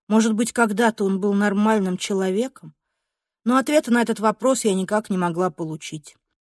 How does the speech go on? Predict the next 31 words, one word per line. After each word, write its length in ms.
Подобная 460
метаморфоза 720
могла 320
произойти 560
с 100
ним 160
когда 340
угодно, 440
так 180
что 160
спрашивать 560
смысла 380
я 160
не 160
видела. 420
Боунс 300
ковырялся 460
в 60
цыпленке, 540
не 80
отрывая 460
взгляда 420
от 120
тарелки. 540
Он 160
то 100
и 100
дело 280
прикладывался 680
к 80
бокалу, 540